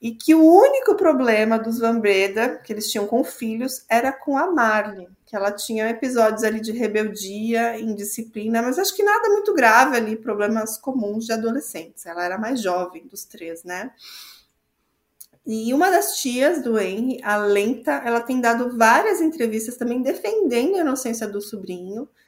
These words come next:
E ela descreve o Henry como um rapaz calmo, carinhoso, que não tinha nenhum histórico de violência. E aponta ali uma falta de motivos pro sobrinho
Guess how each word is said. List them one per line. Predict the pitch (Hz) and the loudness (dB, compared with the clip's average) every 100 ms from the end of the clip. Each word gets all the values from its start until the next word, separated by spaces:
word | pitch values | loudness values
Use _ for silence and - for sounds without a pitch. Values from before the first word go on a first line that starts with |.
| _ _ _ 196 | _ _ _ 0
E | |
ela | 196 254 | 2 2
descreve | 254 - - 220 220 | 0 -6 0 2 2
o | 226 | 0
Henry | 220 233 | -2 -4
como | 220 214 202 | -4 -6 -4
um | |
rapaz | 220 - 202 - - | -4 -4 -6 -6 -8
calmo, | - 208 220 220 214 214 220 | 2 4 6 4 2 -4 -6
carinhoso, | - 202 202 202 202 | -4 -2 0 0 -2
que | - 226 | -4 0
não | 254 359 | 0 0
tinha | - - 262 262 | -2 -2 0 0
nenhum | 247 254 | 0 0
histórico | 269 - - 202 208 - - 233 | -2 -4 0 4 4 0 -8 -12
de | 214 | -12
violência. | 208 220 214 196 202 226 - 254 254 _ _ _ _ | -8 -6 -4 -4 -6 -8 -10 -12 -14 _ _ _ _
E | 220 | -2
aponta | 247 262 294 381 415 | 0 2 2 2 0
ali | 381 | 2
uma | 392 453 | 2 0
falta | - - 285 494 494 403 | -2 0 0 0 -2 0
de | 381 | 0
motivos | 415 392 - 277 262 311 - | 0 -2 -2 -2 -2 -6 -8
pro | - 359 370 | -4 -4 -2
sobrinho | - 480 427 508 330 | -2 -2 0 0 -2